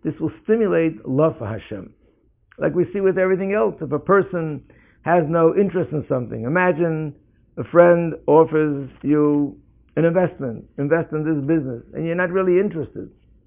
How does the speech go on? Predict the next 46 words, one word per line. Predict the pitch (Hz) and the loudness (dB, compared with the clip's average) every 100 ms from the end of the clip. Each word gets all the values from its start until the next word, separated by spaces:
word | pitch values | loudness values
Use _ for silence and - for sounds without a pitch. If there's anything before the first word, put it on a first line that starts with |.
| _ _ _ _ _ | _ _ _ _ _
Then | 143 165 | 0 0
he | 151 | -2
sits | 190 165 170 | -6 -8 0
down | 160 147 147 147 | 0 0 -4 -6
and | 131 | -8
shows | - 156 156 | 2 4 4
you | 143 | 2
black | 127 135 151 160 | 0 0 -2 -4
and | 151 | -4
white | 143 127 139 - _ _ _ - | -2 -4 -6 -12 _ _ _ -2
how | 139 | 4
you | 156 | 4
can | 151 151 | 4 2
make | 160 147 - | 2 0 2
five | 160 208 | 6 8
hundred | 190 196 185 | 6 2 0
thousand | 185 170 170 170 | 0 0 0 0
dollars | 180 190 180 | 2 2 0
the | 156 | -4
first | - 170 135 180 | -4 -4 -4 -2
year, | 185 | 0
and | 160 - | 0 0
suddenly | 180 180 180 | -2 0 -4
you're | 156 151 | -4 -4
excited, | - - 170 165 156 | -4 -2 0 0 0
your | 143 | -2
heart | 139 160 160 | 0 0 0
is | 151 | -2
beating | 127 165 151 151 147 | -2 -2 -2 -4 -4
and | 147 139 | -8 -4
pumping, | 151 143 151 | -4 -2 -2
you're | 143 151 | 2 4
running | 175 175 175 | 4 2 0
after | 202 202 180 | 0 -2 -4
him. | 175 165 165 - _ _ _ _ | -2 -6 -12 -20 _ _ _ _
How | - 135 208 | -4 2 4
did | 220 | 4
he | 214 | 2
manage | 202 208 208 165 - | 2 2 2 -2 -2
to | 196 185 180 185 180 - | 2 4 6 4 2 -2
create | 180 190 202 | 2 4 4
that | 165 185 | 4 4
emotion? | 190 233 247 151 131 139 156 | 4 0 -2 -6 -8 -2 2
Once | 247 262 226 | 2 0 -2
you | 208 | -2
understood | 185 160 - 214 214 139 - | -2 -6 -2 4 4 2 -6